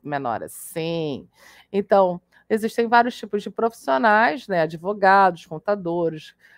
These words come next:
captador de recurso. E ainda pensando na questão é sobre a humanidade, a transparência e a legitimidade, porque quanto mais transparente é o proje-, um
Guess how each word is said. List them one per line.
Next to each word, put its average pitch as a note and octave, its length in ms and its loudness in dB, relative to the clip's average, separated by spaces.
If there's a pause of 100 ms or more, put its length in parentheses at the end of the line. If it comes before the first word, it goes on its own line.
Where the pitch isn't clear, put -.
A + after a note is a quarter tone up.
(120)
captador F#3+ 540 2
de D#3+ 120 -12
recurso. G#3+ 1040 -4 (1700)
E A#3 100 2
ainda A3+ 500 4
pensando A#3 640 -2
na A3 120 -2
questão A3 440 -4
é G#3 40 -2
sobre G3+ 340 -6
a G3+ 40 0
humanidade, G#3 580 0
a G3 40 -6
transparência G3 640 -4
e - 20 -4
a E3+ 40 -4
legitimidade, G#3 920 0 (340)
porque G#3 200 -8
quanto G#3 280 -6
mais G#3+ 220 0
transparente A3 600 -4
é G#3 40 -6
o F#3 40 -18
proje-, G3 640 -4
um E3+ 120 -20